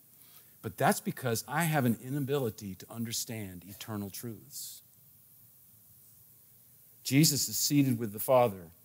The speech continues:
at the throne of God, and I'm right next to him.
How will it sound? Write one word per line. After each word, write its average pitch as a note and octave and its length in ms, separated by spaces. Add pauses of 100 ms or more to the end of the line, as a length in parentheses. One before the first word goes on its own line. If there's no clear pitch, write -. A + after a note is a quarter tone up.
at C3 140
the - 60
throne A#2 280
of F2+ 120
God, F#2+ 340 (580)
and B2 200 (160)
I'm D3 480
right D3+ 320
next C#3 460
to D3 60
him. G#2 320